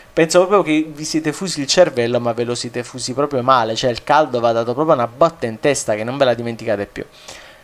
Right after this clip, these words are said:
Però, ahimè, questa è la mia idea, questo è il mio pensiero, tanto può essere che mi sbaglio, tanto può essere che no, magari è veramente per le visualizzazioni, magari veramente sono contento di fare un video di dieci minuti per venti centesimi, eh, però, eh,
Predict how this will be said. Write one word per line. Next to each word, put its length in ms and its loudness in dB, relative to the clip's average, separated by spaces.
Però, 240 2
ahimè, 380 -2
questa 340 2
è 180 0
la 140 2
mia 160 0
idea, 320 0
questo 400 -4
è 40 -4
il 80 -10
mio 140 -6
pensiero, 540 -8
tanto 240 -4
può 100 -4
essere 300 -6
che 80 -10
mi 100 -8
sbaglio, 380 -4
tanto 200 -10
può 80 -6
essere 280 -8
che 80 -10
no, 160 -4
magari 440 -4
è 120 -8
veramente 460 0
per 120 -6
le 100 -8
visualizzazioni, 840 -8
magari 240 -8
veramente 320 -8
sono 220 -12
contento 600 -6
di 120 -14
fare 180 -8
un 60 -12
video 260 -10
di 140 -14
dieci 280 -8
minuti 360 -8
per 120 -8
venti 240 -6
centesimi, 720 -10
eh, 720 8
però, 460 8
eh, 440 0